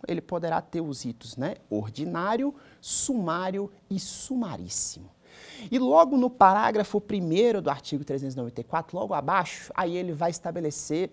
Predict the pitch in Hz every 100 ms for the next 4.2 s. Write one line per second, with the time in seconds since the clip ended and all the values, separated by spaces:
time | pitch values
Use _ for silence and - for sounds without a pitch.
0 | - 147 143 165 - - 131 - 139 147
1 | 156 151 117 110 113 - 135 120 117 123
2 | - 143 139 190 175 160 165 135 120 160
3 | 156 170 262 - _ _ - 120 113 90
4 | 82